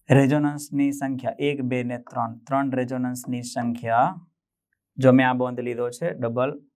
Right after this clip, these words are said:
સિંગલ, સિંગલ, બે વત્તા એક વત્તા એક. તમે આ પણ લઈ શકો, વન પ્લસ વન પ્લસ ટુ. સેમ જ થશે, કોઈ પણ એક પકડી લેજો, બરાબર છે? એટલે બે વત્તા એક વત્તા એક, બે ને એક ત્રણ, ત્રણ ને એક ચાર, ચાર ભાગ્યા ત્રણ.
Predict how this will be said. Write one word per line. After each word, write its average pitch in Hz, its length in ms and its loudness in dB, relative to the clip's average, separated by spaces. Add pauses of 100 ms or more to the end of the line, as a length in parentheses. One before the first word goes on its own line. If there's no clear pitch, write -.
સિંગલ, 120 500 2 (300)
સિંગલ, 113 340 0 (300)
બે 123 260 6
વત્તા 120 420 -2
એક 131 220 -2
વત્તા 113 220 -6
એક. 110 180 -6
તમે 131 140 4
આ 139 60 4
પણ 135 120 -2
લઈ 120 120 -2
શકો, - 320 -10
વન 135 260 -2
પ્લસ 117 280 -4
વન 123 180 -6 (640)
પ્લસ 120 280 4
ટુ. 110 100 -6 (320)
સેમ 160 240 4
જ 196 120 -4
થશે, 135 240 -2
કોઈ 131 180 -2
પણ 143 220 0
એક 135 180 -4
પકડી 117 300 -4
લેજો, 117 320 -4
બરાબર 151 340 0
છે? 170 140 -8
એટલે - 560 -4
બે 143 320 4
વત્તા 123 460 -4
એક 160 200 -4
વત્તા 117 340 -4 (120)
એક, 117 140 -10 (280)
બે 131 180 4
ને 143 100 0
એક 143 160 -6
ત્રણ, 143 240 -2
ત્રણ 123 140 -4
ને 127 140 -2
એક 123 180 -8
ચાર, 135 200 0 (200)
ચાર 135 220 0
ભાગ્યા 123 420 -6
ત્રણ. 107 300 -8